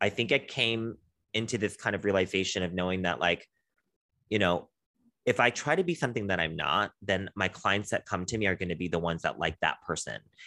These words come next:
And it, in order for me to be that person, I have to, you know, do more work to be that person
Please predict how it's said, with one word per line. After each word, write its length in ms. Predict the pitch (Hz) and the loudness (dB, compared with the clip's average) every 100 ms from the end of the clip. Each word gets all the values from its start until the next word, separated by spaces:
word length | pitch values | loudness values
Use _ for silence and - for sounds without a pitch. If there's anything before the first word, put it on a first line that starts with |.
| - | -6
And 140 | 90 92 | 0 2
it, 140 | 95 98 | 0 2
in 80 | |
order 160 | 104 104 | 2 2
for 120 | 110 | 2
me 100 | 107 | 0
to 80 | 95 | 0
be 120 | 98 | 2
that 220 | 98 90 | 2 0
person, 460 | - 107 107 - 156 | -2 -2 0 0 -2
I 120 | 95 | 0
have 180 | 101 95 | -2 -4
to, 100 | - 90 | -6 -4
you 100 | 95 | -4
know, 60 | 85 | -2
do 120 | 101 | -2
more 220 | 92 92 | 0 0
work 400 | 87 90 120 - - | 2 2 2 0 -6
to 100 | 92 | -4
be 100 | 90 | -2
that 200 | 82 - | -2 0
person 480 | 135 139 101 85 | 0 2 0 -2